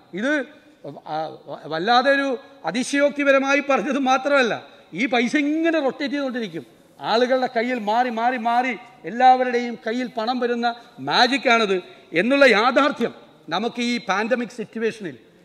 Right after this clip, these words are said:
ഒരു ബജറ്റ് തയ്യാറാക്കുമ്പോൾ, ബജറ്റ് പ്രപ്പോസൽ വയ്ക്കുമ്പോൾ കൊടുക്കണമെന്നാണ് എൻ്റെ അഭ്യർത്ഥന. സർ, നമുക്കിവിടെ മൂന്ന് കോടി രൂപ ബഹുമാനപ്പെട്ട മുഖ്യമന്ത്രി ഞങ്ങളോട് പറഞ്ഞു, എം എൽ എ ഫണ്ടിൻ്റെ കാര്യത്തിൽ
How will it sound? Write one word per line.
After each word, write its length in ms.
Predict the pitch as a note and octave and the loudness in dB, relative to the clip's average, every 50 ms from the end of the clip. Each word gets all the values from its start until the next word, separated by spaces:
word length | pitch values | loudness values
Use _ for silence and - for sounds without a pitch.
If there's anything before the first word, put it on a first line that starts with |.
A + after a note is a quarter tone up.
| _ - | _ -10
ഒരു 140 | F#3 F#3+ A3 | -8 -8 -4
ബജറ്റ് 440 | F3+ E3 F#3+ G3 G#3+ B3 B3 C4+ C4 - | 0 0 2 2 2 0 -2 -4 -4 -2
തയ്യാറാക്കുമ്പോൾ, 720 | G#3+ A3 A3+ A3+ A3+ A3+ A3 A3 - G#3+ G3+ F#3 F3 C3+ - - - _ _ _ | 0 0 2 0 0 -2 -2 -4 -4 -6 -6 -6 -6 -8 -8 -12 -20 _ _ _
ബജറ്റ് 380 | C3+ C#3+ F#3+ A#3 A3+ E4+ E4 - | -2 0 0 2 2 0 0 0
പ്രപ്പോസൽ 420 | C4 A#3 - - G#3+ F#3+ - G3 G3 | -2 -2 -2 -2 -4 -4 -4 -4 -4
വയ്ക്കുമ്പോൾ 420 | F#3 D#3 - F3+ E3 D#3 D3+ C3 - - - _ _ - | -4 -4 -4 -6 -6 -4 -6 -8 -8 -12 -20 _ _ -4
കൊടുക്കണമെന്നാണ് 760 | G3+ A3 A3+ C4+ - C#4+ C4 B3+ A#3+ A3+ A3 G#3 G3+ G3 F#3+ F#3+ - - | -2 -2 -2 0 0 -2 -2 -2 -2 -2 -2 -4 -4 -4 -8 -10 -12 -12
എൻ്റെ 180 | E3+ F3+ G3 | -8 -6 -6
അഭ്യർത്ഥന. 440 | F#3 D#3+ D#3 F3+ D#3+ - D#3+ C3+ C3 A#2+ _ _ _ _ _ _ _ _ _ _ _ _ _ _ - | -6 -6 -6 -8 -8 -8 -10 -10 -12 -14 _ _ _ _ _ _ _ _ _ _ _ _ _ _ 0
സർ, 260 | - C4 C4 C4 B3+ - - - - - - _ _ _ _ - - | 2 4 4 4 0 -4 -8 -16 -20 -20 -20 _ _ _ _ -4 -2
നമുക്കിവിടെ 640 | G#3 B3 C#4 A3+ C#4 C4 C4 C4 B3+ A#3+ A3+ - - - - - - - - | -2 0 0 -2 2 4 4 4 4 4 0 -4 -12 -20 -20 -20 -20 -20 -14
മൂന്ന് 260 | G#3 F#3+ B3 C#4 C4+ | -10 -6 -4 -4 -2
കോടി 280 | C#4+ A#3 B3+ B3+ B3+ B3+ | 0 2 2 2 2 2
രൂപ 240 | A3+ A#3+ A#3+ A3 A#3+ A#3+ | 0 -2 -2 0 2 0
ബഹുമാനപ്പെട്ട 800 | A#3 - - - - - E3+ G3+ A3+ A#3 A#3 A#3+ A3 A#3+ A3+ G#3 | 0 0 -4 -12 -16 -10 -8 -4 -4 -2 -2 -2 -4 -4 -6 -4
മുഖ്യമന്ത്രി 580 | A#3 A3+ G#3+ - - A#3+ A3+ A#3 A3 G#3+ A3+ A3+ | -4 -6 -6 -6 -6 -6 -4 -4 -4 -4 -4 -2
ഞങ്ങളോട് 360 | A3 G#3+ G#3 G#3 G#3+ G#3 G#3 | -2 -2 -2 -2 -4 -4 -4
പറഞ്ഞു, 400 | F#3 G3 F#3 F#3+ F3+ F#3 F#3 F#3+ - - - | -4 -6 -6 -6 -6 -8 -10 -12 -14 -16 -14
എം 180 | D#3+ E3 F3 F#3 | -12 -10 -8 -6
എൽ 120 | F#3 F#3+ | -6 -6
എ 120 | F#3+ F#3+ F#3 - _ _ _ _ _ | -6 -8 -10 -14 _ _ _ _ _
ഫണ്ടിൻ്റെ 320 | - D#3+ F3+ F3+ F3+ F3+ F3+ | -8 -8 -6 -6 -6 -6 -6
കാര്യത്തിൽ 440 | E3 E3+ E3+ D#3+ D#3 C#3+ D#3 C#3 | -4 -6 -6 -8 -8 -10 -14 -16